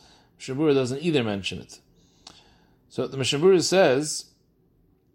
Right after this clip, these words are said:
that l'chayr, what happened over here with the din of Natila Mikli? We just saw in the previous halacha that you can't pour from your hands. Natila has to be Mikoyach HaKli. So we're taking care of the Koyach Gavre by saying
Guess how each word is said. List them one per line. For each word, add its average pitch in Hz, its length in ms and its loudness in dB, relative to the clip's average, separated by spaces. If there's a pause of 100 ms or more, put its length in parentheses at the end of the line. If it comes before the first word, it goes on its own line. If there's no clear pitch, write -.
(240)
that 113 200 -8
l'chayr, 147 360 0
what 160 160 2
happened 156 420 0
over 123 180 0
here 117 240 -2
with 113 140 -2
the 117 80 -4
din 156 240 -2
of 139 160 -4
Natila 135 500 -4
Mikli? 196 400 -4
We 110 80 -10
just 147 200 -6
saw 190 100 -2
in 170 40 -4
the 135 80 -2
previous 160 460 -4
halacha 110 460 -2 (640)
that 127 120 -4
you 127 80 -6
can't 190 360 0
pour 135 180 2
from 120 180 -6
your 113 100 -2
hands. 117 280 -2
Natila 139 680 -4
has 143 260 -2
to 143 100 -6
be 151 460 0 (380)
Mikoyach 143 440 0
HaKli. - 360 2
So 139 140 -6
we're 131 100 -4
taking 202 300 -4
care 170 180 -2
of 143 60 -4
the 139 80 -2
Koyach 131 340 -4
Gavre 143 480 4
by 127 100 -2
saying 151 480 -4